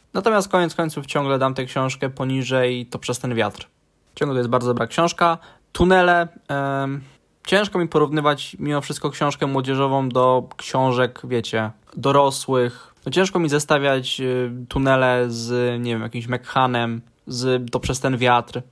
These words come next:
z Ginem Wolfem. To jest, to są dziwne porównania. Em,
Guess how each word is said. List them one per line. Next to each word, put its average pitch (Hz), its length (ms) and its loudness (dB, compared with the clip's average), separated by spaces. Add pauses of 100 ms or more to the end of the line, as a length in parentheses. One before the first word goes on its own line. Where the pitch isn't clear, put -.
(240)
z 123 140 -8
Ginem 147 360 2
Wolfem. 131 400 -2
To 135 140 -4
jest, 120 160 -2
to 139 60 -4
są 120 160 -4
dziwne 120 360 0
porównania. 113 600 -2 (480)
Em, 147 540 0